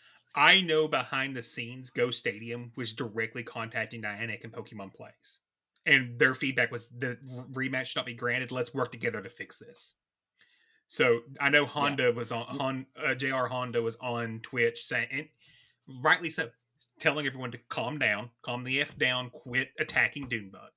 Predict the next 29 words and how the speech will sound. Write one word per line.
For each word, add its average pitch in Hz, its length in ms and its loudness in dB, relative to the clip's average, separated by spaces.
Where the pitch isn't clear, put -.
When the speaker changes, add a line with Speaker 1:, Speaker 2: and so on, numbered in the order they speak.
Speaker 1:
number 117 220 -4
one. 104 360 -16
Number 117 240 -4
two, 175 420 0
let's 143 300 2
work 147 240 4
to 151 40 -4
fix - 340 0
this 123 140 -2
so 120 140 -4
it 110 40 -4
doesn't 110 200 -4
happen 107 280 -6
again. 104 360 -16
And 135 160 0
that's 143 260 6
the 147 180 2
appropriate 120 540 -4
response. - 680 -14
Speaker 2:
Yeah. - 180 -10
Now, 151 340 8
I 147 160 4
don't 196 320 6
agree, 151 420 2
again, 123 340 2
I 131 80 4
don't 170 160 4
agree 147 400 -2
attacking, 127 800 -2